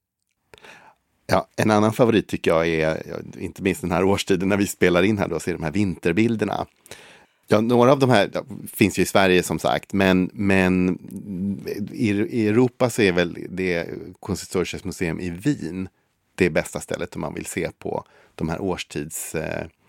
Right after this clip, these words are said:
och elementallegorierna då, eller de bilderna, där bland annat vinter-, en av vinterbilderna och vattenbilderna finns då. En, vintern är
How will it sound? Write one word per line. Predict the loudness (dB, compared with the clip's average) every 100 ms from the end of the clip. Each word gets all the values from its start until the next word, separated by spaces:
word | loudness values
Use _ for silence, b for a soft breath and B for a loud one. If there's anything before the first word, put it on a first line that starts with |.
| -18 -6
och | -4
elementallegorierna | -2 -4 -2 -4 -6 -10 -12 -14 _ _ _ _ _ -2 -2 -2 0 0 0 -2
då, | -2
eller | -2
de | -4 -4
bilderna, | -6 -6 -8 -8 b b b b
där | -2 -2 -4
bland | -4 -4
annat | -4 -8 -10
vinter-, | -12 -8 -6 -8 -12 -2 -2 -2
en | -4 -6
av | -6
vinterbilderna | -4 -2 -4 -6 -4 -4 0 0 0 -2 -4
och | -4 -6
vattenbilderna | -10 -14 -6 -4 -4 -8 -8 -8 -8
finns | -10 -10
då. | -10 -10
En, | -8 -8 -10 -12 -12 -4
vintern | -2 -2 -6 -6 -6
är | -6 -8